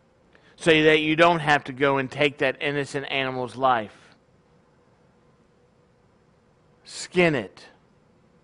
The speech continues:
and chop it up. But remember that Yeshua paid the ultimate price. He sacrificed his life for yours.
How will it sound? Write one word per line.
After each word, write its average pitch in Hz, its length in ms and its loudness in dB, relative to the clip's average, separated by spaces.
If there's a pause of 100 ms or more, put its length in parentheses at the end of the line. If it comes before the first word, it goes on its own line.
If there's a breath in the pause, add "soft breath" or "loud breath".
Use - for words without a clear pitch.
(120)
and 113 180 -14
chop 135 380 -2
it 123 100 -2
up. 113 320 -6 (2500)
But 120 120 -6
remember 151 420 2
that 135 160 2
Yeshua 131 640 -2 (160)
paid 147 240 -2
the 143 140 0
ultimate 147 460 -2
price. 120 680 -4 (1900)
He 135 160 -4
sacrificed 151 880 2
his 160 260 -2
life 120 600 -4 (720)
for 123 140 -6
yours. 113 680 -8